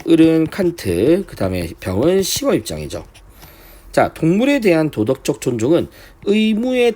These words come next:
따르는 행위이므로 옳다라고 했는데, 일단 의무에 따른 행위다라는 게 의무론이잖아. 근데 레건은 당연히 동의할 거고요. 그다음에 칸트는 동물에 대한 존중이 없잖아. 그러니까 틀렸고,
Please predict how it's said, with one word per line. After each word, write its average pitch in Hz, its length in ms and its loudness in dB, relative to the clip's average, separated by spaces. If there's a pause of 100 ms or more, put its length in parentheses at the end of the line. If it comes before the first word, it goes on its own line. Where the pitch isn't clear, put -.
(140)
따르는 254 580 0
행위이므로 160 540 4
옳다라고 139 500 0
했는데, 92 400 -4
일단 185 260 -2
의무에 269 500 0
따른 160 300 0
행위다라는 143 720 0
게 90 180 -4
의무론이잖아. 123 880 0 (460)
근데 190 380 2 (320)
레건은 196 480 4
당연히 110 480 0
동의할 107 400 -2
거고요. 90 500 -2 (360)
그다음에 110 240 0
칸트는 240 500 0
동물에 170 560 0
대한 104 320 0
존중이 143 500 -2
없잖아. - 480 -2 (260)
그러니까 135 280 -2
틀렸고, - 500 -2